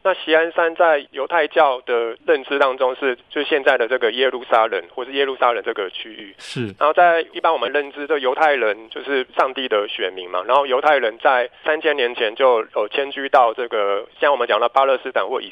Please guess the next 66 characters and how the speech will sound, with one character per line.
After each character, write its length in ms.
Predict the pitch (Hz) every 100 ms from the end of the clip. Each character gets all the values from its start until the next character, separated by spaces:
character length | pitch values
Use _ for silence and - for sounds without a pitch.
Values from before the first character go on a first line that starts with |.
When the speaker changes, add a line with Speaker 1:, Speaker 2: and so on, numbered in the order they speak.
| -
Speaker 1:
色 80 | 117
列 160 | 117
这 100 | 117
个 220 | 110 101
地 200 | 101 123 101
区。 260 | 110 101 - - - _
然 100 | -
后 40 | 156
后 140 | 175
来 160 | 160 143
经 180 | - 151
过 240 | 156 139
大 240 | 131 151 139
卫 220 | 147 131
王、 280 | 113 107 117
所 200 | 120 104
罗 80 | 110
门 260 | 117 117
王， 200 | 113 101 104 -
哦， 120 | 110
他 120 | 135
们 140 | 131 123
在 280 | 135 123 - -
这 80 | 139
个 80 |
耶 140 | 127 135
路 140 | 139
撒 220 | 127 127
冷 160 | 127 101 -
建 180 | 139 135
立 140 | 127
了 120 | 110
这 100 | 117
个 160 | 113 101 -
圣 180 | 120 101
殿。 180 | 120 92 _ - - _
但 120 | 180
这 100 | 170
个 80 | 180
圣 140 | 196 180
殿 160 | 180
呢， 160 | 151 139
后 100 | 156
来 200 | 143 131
在 420 | 165 147 135 131 -
公 180 | 156
元 260 | 156 127 120 -
七 240 | - 156 156
十 80 | 131
年 160 | 117
的 120 | 110 107
时 120 | 113
候， 240 | 123 107 - _ _ -
遭 140 | 139
到， 160 | 147 139
因 80 | 160
为 80 | 151
罗 160 | 143
马 120 | 139
人 140 | 107 127
统 180 | 104 101
治 120 | 131
这 100 | 123
个 100 | 113
地 220 | - 120
区， 320 | - 120 117